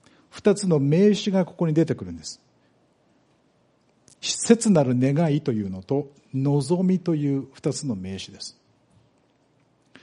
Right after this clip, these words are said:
で、どういう意味がそれぞれにあるのか。切なる願いっていうのは、これ首を逃し、の-、伸ばして待ち望むとか、待ちきれない思いで待ち望んでる。もう今か今かと待ち望んでる。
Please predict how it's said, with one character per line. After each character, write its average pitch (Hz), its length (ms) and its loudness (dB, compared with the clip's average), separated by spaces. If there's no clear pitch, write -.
で、 147 120 4
ど 233 200 4
う 269 60 4
い 208 60 6
う - 20 8
意 170 60 6
味 160 100 4
が 135 100 0
そ 151 100 0
れ 139 60 0
ぞ 139 100 2
れ 120 80 2
に 110 80 0
あ 113 120 0
る 120 60 -2
の 95 100 -8
か。 90 120 -16
切 220 300 4
な 208 100 8
る 151 100 6
願 143 140 4
い 165 40 4
っ - 20 0
て 170 200 -4
い 117 40 2
う 110 40 0
の 110 120 2
は、 120 260 2
こ - 80 0
れ 135 80 0
首 185 380 4
を 208 160 8
逃 180 320 2
し、 - 200 -4
の-、 165 260 2
伸 143 120 2
ば 175 160 4
し 175 100 -4
て 135 120 -2
待 113 200 -4
ち - 100 -6
望 127 240 0
む 120 60 0
と 107 120 -10
か、 117 160 -2
待 135 260 0
ち - 100 -6
き 220 120 4
れ 214 120 8
な 196 160 6
い 185 40 2
思 180 260 4
い 147 100 4
で 156 140 4
待 131 260 0
ち - 100 -6
望 131 280 -2
ん - 20 2
で 120 120 0
る。 110 140 -4
も 165 120 4
う 165 40 8
今 214 260 10
か 156 140 4
今 175 240 6
か 139 100 -2
と 127 140 0
待 131 200 0
ち - 80 -8
望 165 280 0
ん - 20 0
で 139 100 4
る。 135 160 -6